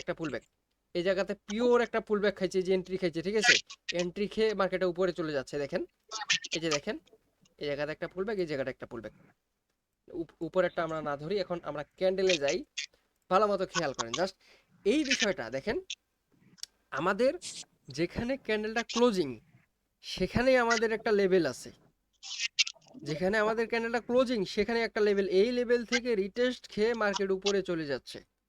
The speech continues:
কারণ কি? ফুল বায়ার্সের অ্যাক্টিভিটি। ঠিক আমরা লাস্ট টেন সেকেন্ডে ঢুকতেছে, এরিয়া চার্টে যাব, এরিয়া চার্টে গিয়ে আমরা পুলব্যাক দেখব, এই যে পুলব্যাক, এই জায়গাটা একটা পুলব্যাক, এই যে নিচে একটা পুলব্যাক,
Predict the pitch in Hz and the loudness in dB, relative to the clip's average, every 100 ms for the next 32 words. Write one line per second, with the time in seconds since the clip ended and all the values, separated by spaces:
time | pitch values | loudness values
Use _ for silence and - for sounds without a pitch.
0 | - - - - - 143 170 160 139 120 | -20 -12 -8 -8 -2 0 0 -2 -8 -12
1 | - _ _ _ _ 202 220 214 196 208 | -14 _ _ _ _ 0 2 2 0 0
2 | 202 - 180 175 165 214 202 185 185 175 | -2 -2 -2 -2 -2 -2 -2 0 0 0
3 | 175 - 196 185 185 185 185 185 185 185 | -2 -4 -2 0 0 -2 -2 -4 -4 -6
4 | 220 240 - _ _ _ _ - 160 175 | -4 -6 -8 _ _ _ _ -12 -2 0
5 | 175 185 180 175 160 185 - _ _ _ | 0 0 0 0 -2 -6 -8 _ _ _
6 | _ 165 170 185 185 180 160 160 185 175 | _ -2 2 2 2 -2 -4 0 2 2
7 | 175 185 180 185 165 165 202 - - 156 | 0 0 0 0 -2 -4 -4 -6 -8 -8
8 | 160 180 175 208 - _ _ - 165 160 | -2 0 0 0 -4 _ _ -8 -6 -4
9 | 160 160 170 165 - 170 170 170 208 - | -4 -4 -2 -2 -4 -6 -4 -2 -2 -4
10 | _ _ _ _ _ _ _ 170 151 156 | _ _ _ _ _ _ _ -8 -6 -6
11 | 160 180 - 175 170 180 214 | -2 -2 0 -2 -2 0 -2